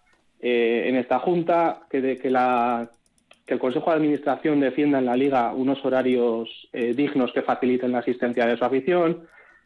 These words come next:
Eh, pedimos también que se recupere un, la idea de un centenario popular para que la gente pueda, eh, participar de este granito. Hablamos también de, del tema de la reforma social de Mendy. Bueno, comentamos un poco también el tema de,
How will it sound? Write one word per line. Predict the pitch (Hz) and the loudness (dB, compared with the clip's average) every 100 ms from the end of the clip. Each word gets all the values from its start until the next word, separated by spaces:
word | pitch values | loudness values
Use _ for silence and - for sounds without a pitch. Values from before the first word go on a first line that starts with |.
| _ _ | _ _
Eh, | 147 143 139 | -2 0 0
pedimos | 147 165 147 143 | 0 0 0 -2
también | 139 147 143 | -2 0 0
que | 143 | -2
se | 135 | -2
recupere | 131 131 131 135 | -2 -2 0 0
un, | 131 131 123 123 117 120 - | 0 0 -2 -4 -6 -8 -2
la | 123 | 0
idea | 139 127 | 2 2
de | |
un | 131 120 | 0 -2
centenario | 131 127 127 127 | -2 0 0 0
popular | 123 120 131 135 127 - _ _ _ _ - | -2 -2 0 0 -2 -8 _ _ _ _ -4
para | 123 120 | -2 0
que | 127 | 0
la | 123 | 0
gente | - 135 127 | -2 -2 -2
pueda, | 104 139 139 120 - - | -2 0 2 0 -2 -6
eh, | 139 123 120 | -2 0 0
participar | 117 123 127 127 131 127 | -2 -2 -2 -2 -2 0
de | 127 | -2
este | - 127 123 | -2 -2 0
granito. | 123 131 165 165 160 | 0 0 0 2 2
Hablamos | 127 120 120 | 2 0 -2
también | 117 120 120 | -2 0 0
de, | 117 113 110 110 | 0 0 0 -2
del | 120 | -2
tema | 110 127 120 | 0 2 2
de | 113 | 2
la | 113 | 0
reforma | 120 - 117 117 | 0 0 -2 -2
social | 127 127 120 | -2 0 0
de | 120 | 2
Mendy. | 160 170 165 170 165 - - _ - | 2 2 2 2 0 -4 -20 _ -2
Bueno, | 135 117 | 0 0
comentamos | 117 117 127 123 120 | -2 -2 0 0 -2
un | 123 | -4
poco | 120 123 | -2 -2
también | 117 120 117 | 0 0 0
el | 113 | -2
tema | 135 123 | 0 0
de, | 113 113 110 107 107 | 2 2 0 -2 -6